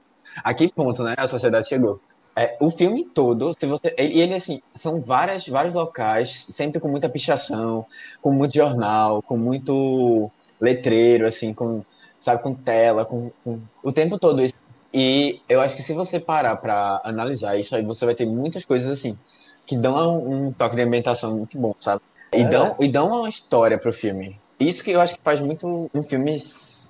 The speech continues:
Speaker 1: ser imersivo, né? Você ter uma, várias, essas coisas acontecendo ao mesmo tempo, é você se preocupar muito além do que tá acontecendo ali no, no meio do filme, você se preocupar com o que tá acontecendo ao redor.
Speaker 2: Também porque, no final das contas, uma história não é contada só pelos atores lendo o roteiro, né?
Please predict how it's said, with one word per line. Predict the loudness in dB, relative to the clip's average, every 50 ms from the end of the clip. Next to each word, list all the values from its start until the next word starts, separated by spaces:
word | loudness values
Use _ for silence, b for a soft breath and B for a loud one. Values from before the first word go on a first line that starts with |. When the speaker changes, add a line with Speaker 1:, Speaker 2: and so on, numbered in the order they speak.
| _
Speaker 1:
ser | -12 -2 2 2 4
imersivo, | 4 2 -2 -4 -4 -2 -4 -2 -2 -4 -6
né? | -8 -8 -10 -12 -10
Você | -2 0 0 0 0 0 -2 -4
ter | 0 2 2 2
uma, | 2 2 -2 -4 -4 -4 -4 -4 -4 -4 -4 -4 -4 -4 -6 -6 -8 -10 -12 -14 -12
várias, | -10 0 2 4 4 4 2 0 0
essas | 0 0 -2 -4 -2
coisas | -2 -2 0 0
acontecendo | -2 -2 -4 -6 -4 -6
ao | -6 -4
mesmo | -6 -8 -6
tempo, | -6 -4 -2 0 0 0 -2 -4 -4 -4 -4 -2 0
é | 0 0
você | 0 -2 -2 0 2 2 2 4 2 2 0 -2 -4 -10 -12 -12
se | -12 -8 -4 -4 -2
preocupar | 0 0 0 0 -2 0 2 4 6 6 6 4 2 0 -6
muito | -6 -4 -2 -2 -2 0 2
além | 2 2 2 0 0
do | 0 -2 -2
que | 0 -2 -4 -4 -4 -10 _
tá | -2 -2
acontecendo | 0 2 0 0 0 2 2
ali | 2 2 2
no, | 0 -2 -4 -4 -4
no | -4 -2
meio | 0 2 4 4 4 4
do | 2
filme, | -2 -4 -4 -4 -4 -4 -6 -10 -12 -12
você | -10 -10
se | -6 -2
preocupar | -2 -2 0 0 -2 -2
com | -2
o | _ _
que | _
tá | -4 -4
acontecendo | -4 -6 -8 -8 -6 -4
ao | -4
redor. | -4 -4 -4 -4 -4 -6 -6 -10 _ _ _ _ _
Speaker 2:
Também | -4 -4 -4 -4
porque, | -4 -4 -4
no | -4 -4
final | -4 0 2 2 4
das | 4 2 2 0 -2
contas, | -4 -4 -4 -4 -6 -8
uma | -8 -8
história | -8 -4 0 2 2 2 2
não | 0 -4
é |
contada | -4 -4 -6 0 2 2 2 2 -2
só | -2 -2 -2 -2
pelos | -2 -6 -10 -8 -6 2 4
atores | 4 4 4 0 -4 -4 -4 -6 -6 -10 -8
lendo | -6 -4 -4 -4 -4 -4
o | -2
roteiro, | 0 0 0 0 -2 -8 -10 -10 -12 -14
né? | -14 -16